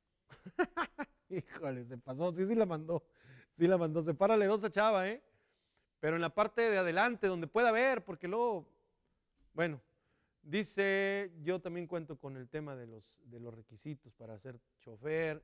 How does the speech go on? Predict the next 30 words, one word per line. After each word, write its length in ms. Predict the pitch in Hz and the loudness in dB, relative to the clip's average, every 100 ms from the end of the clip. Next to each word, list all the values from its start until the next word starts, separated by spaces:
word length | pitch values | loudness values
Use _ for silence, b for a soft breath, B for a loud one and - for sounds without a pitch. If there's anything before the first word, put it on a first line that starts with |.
| _ | _
Qué 80 | 143 | -8
bueno. 420 | 135 147 139 135 _ _ - | -4 -4 -6 -12 _ _ -4
"Hola, 160 | 185 196 | 0 0
buenos 240 | 208 196 | 0 -4
días, 240 | 185 202 | -2 -2
quiero 180 | - 208 | 0 -2
reportar, 720 | 196 180 156 139 185 185 190 - _ _ _ _ _ _ _ _ _ _ _ _ _ _ _ - | -2 -4 -6 -4 0 2 0 -8 _ _ _ _ _ _ _ _ _ _ _ _ _ _ _ -12
eh, 440 | 139 143 143 147 - _ | -6 -2 -2 -4 -8 _
que 180 | 156 151 | 4 4
el 80 | 143 | 4
encargado 640 | 143 135 151 156 190 202 | -2 -2 -2 2 2 0
de 180 | 170 156 | 0 -2
desaguar 540 | 143 - 139 165 180 | -2 -4 -2 0 0
la 120 | 180 | -2
laguna 640 | 160 143 143 175 156 147 151 | -2 -2 -2 -4 -4 -6 -8
solo 340 | - 165 170 | -6 -4 -2
viene 280 | 160 165 165 | -2 -4 -6
un 100 | 156 | -6
rato, 600 | 147 160 - 147 147 156 _ _ _ _ _ _ _ - | -4 -4 -6 -6 -8 -8 _ _ _ _ _ _ _ -16
eh, 80 | |
no 160 | 120 151 | -6 -2
le 80 | 170 | -2
sacó 300 | - 135 165 | -4 -4 -2
el 100 | 165 | 0
agua, 240 | 170 160 | 0 0
huele 240 | 143 160 175 | 0 0 0
a 60 | |
drenaje. 760 | 147 135 147 175 - 160 143 - - | 0 -2 -4 -6 -4 -6 -6 -12 -18
Muchos 240 | 156 - | -16 -12
saludos." 600 | - 135 147 170 151 - | -6 -4 0 0 0 -6